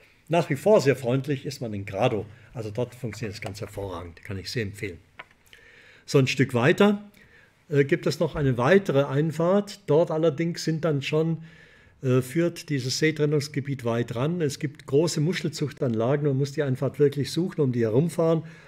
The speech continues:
und kommt dann in das Villaggio del Pescatore, in das Fischerdorf. Eine große Anlage hier für einheimische Boote,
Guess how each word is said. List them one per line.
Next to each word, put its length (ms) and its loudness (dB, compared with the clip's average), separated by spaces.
und 220 -4
kommt 340 2
dann 300 2
in 260 2
das 240 2
Villaggio 600 2
del 260 0
Pescatore, 920 2
in 80 -4
das 200 0
Fischerdorf. 920 2
Eine 200 4
große 420 4
Anlage 460 2
hier 180 0
für 240 -4
einheimische 600 2
Boote, 680 2